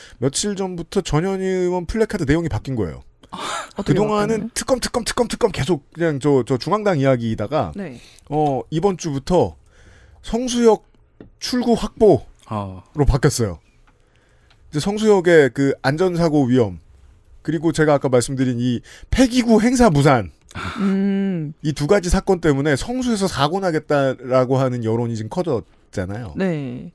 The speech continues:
Speaker 1: 네.
Speaker 2: 저 녹음하는 지금 당일에 막 기사가 엄청 성동전널에 나왔네요.
Speaker 1: 어, 맞아요,
Speaker 2: 네.
Speaker 1: 맞아요. 네. 사시는 여러분들은 그걸 아마 보셨을 것이고, 그리고 그것과 무관한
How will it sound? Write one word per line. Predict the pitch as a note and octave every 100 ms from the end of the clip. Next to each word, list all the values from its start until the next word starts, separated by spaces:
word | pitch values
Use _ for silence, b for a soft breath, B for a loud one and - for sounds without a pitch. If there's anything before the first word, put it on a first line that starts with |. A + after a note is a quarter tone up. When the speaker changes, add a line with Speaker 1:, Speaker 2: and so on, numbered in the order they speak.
| -
Speaker 1:
네. | C3 F#2+ D2 C2 b b _ _
Speaker 2:
저 | F3
녹음하는 | F#3 G#3 C4 B3+ B3 B3 C4 A#3
지금 | G3 F#3+
당일에 | F3+ G3 B3+ B3+
막 | G3 D#3+
기사가 | - D#3+ F3
엄청 | C#3 D3 D#3
성동전널에 | D3+ A#3+ A#3 A3 G#3 E3+ D3+ C3
나왔네요. | A#2 A#2 B2 - A3 - _ _ _
Speaker 1:
어, | - G3
맞아요, | D3+ C3+
Speaker 2:
네. | A2+ C#3+
Speaker 1:
맞아요. | - D2 C#2 _ -
네. | G#2 D2+ C#2+ - b b b b
사시는 | - F3 G3 A3+ G3
여러분들은 | F3 D#3+ D3+ D3+ D#3 D#3+
그걸 | C#3 C3 C3
아마 | A2
보셨을 | A2+ G#2+ G#2+ G2 - E2+ D2+ D2+ F2 -
것이고, | - D#2 E2 C#2+ D#2+ B2+ _ _ b b b b
그리고 | - D3+ E3 D#3
그것과 | - D3+ G3 G3+
무관한 | A#2+ D3+ C4 G#3